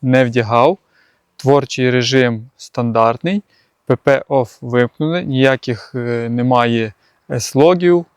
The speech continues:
нічого. Це класичний стандартний режим. І от я хочу вам продемонструвати, як працює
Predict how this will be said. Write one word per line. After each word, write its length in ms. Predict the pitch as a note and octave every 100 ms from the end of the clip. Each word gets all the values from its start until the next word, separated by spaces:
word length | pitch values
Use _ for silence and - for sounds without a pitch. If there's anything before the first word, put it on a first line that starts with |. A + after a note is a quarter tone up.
| _ _ _ -
нічого. 460 | C3 - A#2+ A2+
Це 300 | - B2 A#2
класичний 680 | - B2 - F3 F3 F#3 F3+
стандартний 720 | - B2+ A2+ B2 A#2+ B2 A2+
режим. 460 | A2+ A2+ D3 G#3 A3 _ _ _ _ -
І 140 | C3+
от 240 | C3 B2 C3+
я 140 | C3
хочу 340 | - B2+ -
вам 140 | B2 A#2
продемонструвати, 840 | B2+ B2 A#2+ A#2 C3+ B2 A#2+ -
як 160 | A#2+ A#2
працює 640 | - A#2 - B2 A#2+ A2